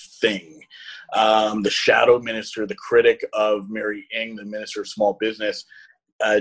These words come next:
James Cumming, he agreed to do a roundtable with Ottawa small business owners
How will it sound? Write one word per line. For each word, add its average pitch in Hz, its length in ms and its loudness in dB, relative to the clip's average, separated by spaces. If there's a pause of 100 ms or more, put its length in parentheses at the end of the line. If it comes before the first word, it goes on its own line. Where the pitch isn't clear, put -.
(120)
James 113 360 -6
Cumming, 120 420 -2
he 123 720 0 (360)
agreed 117 360 -4
to 104 80 -12
do 110 140 0
a 104 60 0
roundtable 107 540 2
with 107 120 2
Ottawa 104 240 4
small 104 340 2
business 98 400 -4
owners 95 460 -2